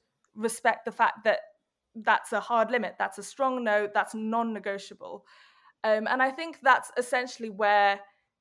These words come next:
you have to come from, is you have to know, and this is what Emma keeps saying, is the, the fact that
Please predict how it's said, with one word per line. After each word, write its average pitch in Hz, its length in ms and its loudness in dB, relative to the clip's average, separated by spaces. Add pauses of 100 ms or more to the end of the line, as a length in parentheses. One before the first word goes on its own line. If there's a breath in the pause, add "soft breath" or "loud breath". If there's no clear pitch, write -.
(120)
you 220 160 -10
have 208 220 -4
to 208 80 -12
come 220 240 -4
from, 190 280 -4
is 190 160 -14
you 220 100 -12
have 226 320 -10
to 233 120 -4
know, 208 600 -2 (280)
and 233 180 -2 (160)
this 269 180 -4
is 240 120 -10
what 226 200 -2
Emma 233 200 0
keeps 190 260 -16
saying, 196 240 -4
is 196 140 -12
the, 202 240 0 (340 loud breath)
the 214 100 -8
fact 208 380 0
that 214 140 -4